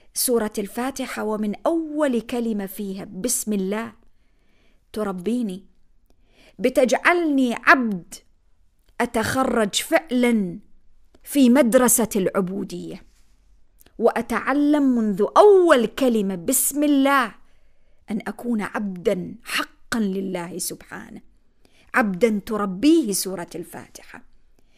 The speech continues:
ولذا من هنا نبدأ نفهم ما الحكمة من وراء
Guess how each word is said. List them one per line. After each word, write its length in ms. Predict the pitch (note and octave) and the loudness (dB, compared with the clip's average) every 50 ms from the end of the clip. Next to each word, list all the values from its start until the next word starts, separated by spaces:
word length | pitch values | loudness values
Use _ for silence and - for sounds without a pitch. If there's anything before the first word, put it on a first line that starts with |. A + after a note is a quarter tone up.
| _ _ _ - | _ _ _ -4
ولذا 520 | G3 A3+ A#3 B3 A#3 F#3+ G#3+ G#3 G#3 - - | -2 0 0 0 -2 -2 -4 -6 -6 -8 -6
من 200 | - G#3+ G#3 G3+ | -6 -4 -2 -2
هنا 280 | A3 A#3 A#3+ A#3+ A3 G#3+ | -2 0 0 0 0 2
نبدأ 460 | A3+ C#4 A#3 A3 F#3 F3+ B3 - - | 0 0 0 0 4 4 4 4 6
نفهم 540 | A#3+ D4+ D#4+ D#4+ - - - F#3+ F#3+ G3+ G3 - - - - - - - - - _ _ _ - _ - - - | 4 4 4 4 0 -10 -10 -6 -6 -6 -6 -6 -12 -20 -20 -20 -20 -20 -20 -20 _ _ _ -20 _ -20 -2 4
ما 140 | A3 C4+ D#4 | 6 6 6
الحكمة 500 | D#4+ D#4+ - - E4 D#4 - B3+ B3 A#3 | 6 2 0 -2 -2 -2 -2 -2 0 0
من 180 | A3+ A3+ A3 | 0 0 0
وراء 540 | G#3+ G3+ G#3 A3 A#3 B3+ B3+ - - A#3 | 0 0 -2 -2 -2 -2 -2 -2 -4 -6